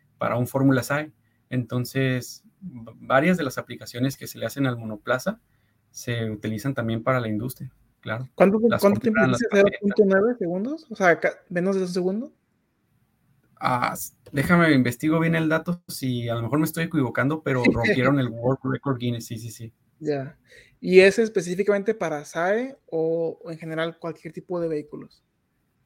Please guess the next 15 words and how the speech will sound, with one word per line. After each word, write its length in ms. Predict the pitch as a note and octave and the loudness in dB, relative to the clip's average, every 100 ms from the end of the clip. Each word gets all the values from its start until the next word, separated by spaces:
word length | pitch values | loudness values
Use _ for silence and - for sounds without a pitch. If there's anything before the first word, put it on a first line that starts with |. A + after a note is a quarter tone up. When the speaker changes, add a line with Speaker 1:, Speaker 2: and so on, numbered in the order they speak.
| _ | _
Speaker 1:
Sí, 220 | - F#3+ | 2 2
para 240 | G#3 D3+ B2 | 6 6 6
sae 340 | - C#3 D#3+ | 6 6 8
o 120 | D#3+ | 4
Fórmula 340 | - C3+ C#3+ B2+ | 2 0 0 -4
Student, 480 | - C3 D3 E3 - | -4 -6 -6 -6 -10
que, 600 | - A#2+ A2+ A2 G#2+ A2 - | -12 -10 -8 -8 -10 -12 -14
que 180 | A#2 | -12
es 120 | A2+ A2 | -12 -12
básicamente 880 | A2+ C3 - A2 G#2+ G#2 A#2+ A2 - _ _ _ - | -12 -12 -12 -10 -10 -8 -8 -10 -14 _ _ _ -2
lo 140 | C3+ | 4
mismo, 360 | F3 F3 F3+ F3+ | 6 8 6 4
pero 180 | C3+ | 0
cambian 280 | B2+ B2 C3 | 0 0 2
algunas 560 | B2 A#2+ B2 B2+ - | 0 -2 -2 -4 -10